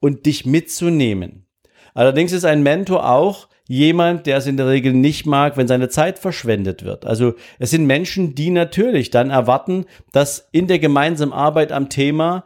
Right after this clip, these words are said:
auch Ergebnisse produziert werden. Und das ist extrem wichtig, wo ich glaube, es macht Sinn, dir, wenn du dich entwickeln willst, einen Mentor zu suchen.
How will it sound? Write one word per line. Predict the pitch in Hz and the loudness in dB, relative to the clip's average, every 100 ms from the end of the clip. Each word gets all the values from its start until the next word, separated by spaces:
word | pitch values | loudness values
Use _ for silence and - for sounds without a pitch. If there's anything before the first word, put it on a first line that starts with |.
| _ _ _ | _ _ _
auch | 151 160 160 - _ | 0 2 0 -10 _
Ergebnisse | 147 143 202 208 160 127 | -4 0 -2 -2 -4 -4
produziert | - 104 104 - 107 101 | -2 -4 -4 -2 -2 -2
werden. | 98 92 - - _ _ | -4 -4 -8 -16 _ _
Und | - 123 117 - - | -4 -2 -2 -6 -4
das | 139 147 | -2 -2
ist | 139 - | -4 -4
extrem | 131 - - 131 143 | -6 -6 0 2 2
wichtig, | 127 123 127 120 - - _ 113 | 0 0 0 -2 -4 -18 _ -2
wo | 127 | 0
ich | 127 | 0
glaube, | - 117 120 120 113 - - | 0 2 4 4 2 -2 -12
es | - 117 120 | -8 -4 0
macht | 113 - | 0 -2
Sinn, | 113 131 107 76 _ _ _ _ | -2 0 0 -4 _ _ _ _
dir, | 110 107 123 156 170 | -8 -4 0 0 0
wenn | 123 113 | 0 -2
du | 110 | -4
dich | 110 | -4
entwickeln | 110 98 113 113 107 | -4 -4 -4 -4 -2
willst, | 113 160 - | 0 0 2
einen | 120 113 | 2 4
Mentor | 113 127 127 117 | 2 2 0 0
zu | 117 | 0
suchen. | 101 135 170 190 233 | 0 0 0 -2 -2